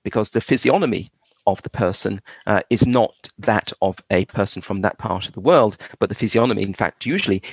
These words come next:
in adorations, is of a European person who just simply has been coloured in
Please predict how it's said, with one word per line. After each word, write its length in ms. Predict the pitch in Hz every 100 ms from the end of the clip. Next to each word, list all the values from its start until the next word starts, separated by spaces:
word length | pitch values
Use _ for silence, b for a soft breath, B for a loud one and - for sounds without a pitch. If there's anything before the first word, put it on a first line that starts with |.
| B
in 180 | 98
adorations, 600 | 92 92 104 104 113 113 -
is 120 | -
of 120 | -
a 60 | 147
European 440 | 156 - 254 175
person 380 | - 90 - 120 B B
who 80 |
just 200 | 117 113
simply 340 | - 117 - 113
has 120 | 101
been 200 | 101 104
coloured 420 | - 127 110 - - B
in 300 | 139 113 90